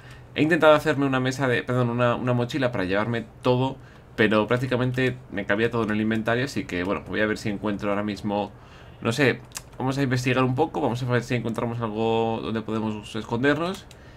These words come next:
y listo. Por otro lado, eh, eh, eh, estoy mirando porque, pf, vamos a necesitar preparar el horno ya. Pero cuando digo ya, es ya. Así que creo que tengo un horno por aquí, de hecho tengo dos,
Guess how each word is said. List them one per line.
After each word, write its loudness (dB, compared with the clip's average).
y 4
listo. 2
Por 6
otro 4
lado, 0
eh, -2
eh, -10
eh, 2
estoy -6
mirando 0
porque, -2
pf, -14
vamos -2
a 0
necesitar 0
preparar -2
el 0
horno -2
ya. 2
Pero -4
cuando 0
digo 2
ya, 2
es -2
ya. 2
Así -2
que -6
creo 2
que 0
tengo 0
un 2
horno -2
por -2
aquí, -2
de 0
hecho -2
tengo -2
dos, -4